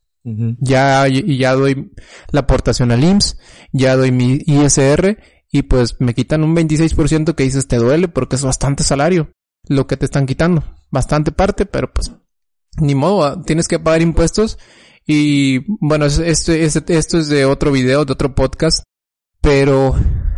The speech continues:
Speaker 2: el hecho de que de los impuestos en México, la clase media, media baja es la que paga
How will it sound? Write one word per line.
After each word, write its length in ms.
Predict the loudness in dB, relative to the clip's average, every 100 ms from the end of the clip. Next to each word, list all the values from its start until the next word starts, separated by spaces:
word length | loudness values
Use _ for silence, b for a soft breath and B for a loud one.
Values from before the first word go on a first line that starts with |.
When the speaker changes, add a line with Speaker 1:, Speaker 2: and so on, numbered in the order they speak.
| B B _
Speaker 2:
el 220 | 0 2
hecho 280 | 2 2 2
de 160 | 2 0
que 240 | -4 -4 B B B B
de 120 | 2
los 120 | 2
impuestos 400 | 2 2 2 0
en 100 | 0
México, 460 | 2 0 2 2 2
la 160 | 0
clase 340 | 0 0 2 2
media, 680 | 2 2 2 2 2 2 0
media 240 | 2 2
baja 360 | 2 0 -2 -2
es 180 | -2 0
la 160 | 0 0
que 180 | -4
paga 460 | -4 -2 0 0